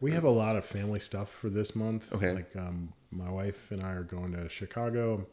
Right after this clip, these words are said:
Speaker 1: man, so I'm gonna box my bike up and take it with me
Speaker 2: Oh, nice.
Speaker 1: for, like, three days. But it seems like,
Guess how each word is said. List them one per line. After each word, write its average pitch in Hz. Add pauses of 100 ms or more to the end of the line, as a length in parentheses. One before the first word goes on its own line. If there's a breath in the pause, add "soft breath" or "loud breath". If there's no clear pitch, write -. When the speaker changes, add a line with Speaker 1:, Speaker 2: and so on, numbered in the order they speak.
Speaker 1:
man, 85
so -
I'm 87
gonna 85 (160)
box 90
my 87
bike 85
up 85
and 78
take 82
it 78
with 95
me 98
Speaker 2:
Oh, 107
nice. 95 (180)
Speaker 1:
for, 117
like, 92
three 98
days. 80
But 82
it 82 (180)
seems 92
like, 80